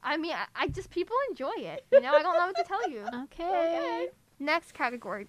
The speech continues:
Speaker 1: reaction videos, where the YouTuber, like, reacts to a piece of media, like music or memes. And this has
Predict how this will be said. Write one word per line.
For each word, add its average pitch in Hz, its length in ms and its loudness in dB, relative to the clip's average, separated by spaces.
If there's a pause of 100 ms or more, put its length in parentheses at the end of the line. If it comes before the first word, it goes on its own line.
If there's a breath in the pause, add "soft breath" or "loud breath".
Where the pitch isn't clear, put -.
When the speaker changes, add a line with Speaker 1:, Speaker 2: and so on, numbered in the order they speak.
Speaker 1:
reaction 269 720 -2
videos, 120 720 -16
where 285 240 -4
the 277 80 -8
YouTuber, 359 640 -4
like, 262 200 -6
reacts 240 480 -2
to 302 120 -6
a 254 80 -4
piece 262 240 -12
of 226 80 -12
media, 226 400 -4
like 220 180 -6
music 220 460 -10
or 196 80 -10
memes. 185 500 -12
And 240 100 -10
this 339 140 -2
has 539 100 0